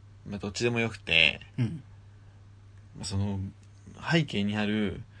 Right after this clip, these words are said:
Speaker 1: その、稽古の介護みたいなところが、
Speaker 2: うん。
Speaker 1: ちょっと辛いなっていうところがあって、
Speaker 2: うん。
Speaker 1: まあ、その、し-、体の後遺症はないけど、脳機能障害、高次脳機能障害があって、稽古あらゆる欲を失っちゃったと。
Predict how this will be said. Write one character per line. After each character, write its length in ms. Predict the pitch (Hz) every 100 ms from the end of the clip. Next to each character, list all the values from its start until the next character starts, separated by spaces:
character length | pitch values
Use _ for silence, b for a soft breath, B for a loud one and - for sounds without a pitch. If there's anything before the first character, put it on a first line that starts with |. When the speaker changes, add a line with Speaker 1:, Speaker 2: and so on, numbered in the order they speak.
| B -
Speaker 1:
そ 80 | -
の、 60 | 98
稽 320 | - 160 143
古 160 | - 87
の 80 |
介 280 | - - 135
護 80 | 120
み 100 | 76
た 80 | 78
い 40 |
な 60 | 71
と 80 | -
こ 100 | 98
ろ 120 | 95
が、 320 | 95 90 73 -
Speaker 2:
う 60 | 117
ん。 200 | 107 120 - - -
Speaker 1:
ち 60 | -
ょ 40 | -
っ 20 |
と 80 | - - - -
辛 120 | 98
い 60 | 101
な 200 | 104 101
っ 0 |
て 100 | -
い 40 |
う 20 |
と 80 | 80
こ 80 | -
ろ 60 | 85
が 80 |
あ 20 | -
っ 40 | 101
て、 400 | - 62 62 - -
Speaker 2:
う 40 | 117
ん。 20 |
Speaker 1:
ま 60 | - 139 B B B B B - - - - - -
あ、 160 | - 107
そ 180 | 101 104
の、 260 | 101 98 98 -
し-、 240 | - -
体 300 | - 123 127
の 80 | 131
後 200 | 127 131
遺 40 |
症 140 | 127 127
は 60 |
な 80 | 127
い 80 | 123
け 120 | 104
ど、 320 | 101 101 85 B B -
脳 160 | 120 120
機 100 | 123
能 140 | 120
障 240 | 120 120
害、 140 | 101 -
高 200 | - 139
次 120 | 107
脳 100 | 107
機 140 | 101
能 80 | 110
障 200 | 98 110
害 200 | 92 67
が 80 | 76
あ 60 | 76
っ 20 |
て、 400 | - 120 95 - B B B
稽 180 | 120 104
古 140 | 98
あ 40 | 101
ら 120 | 117
ゆ 100 | 120
る 120 | 107
欲 220 | 92 92 113
を 80 |
失 260 | 80 - 104
っ 60 | 92
ち 120 | -
ゃ 20 |
っ 40 | 95
た 80 | -
と。 140 | 92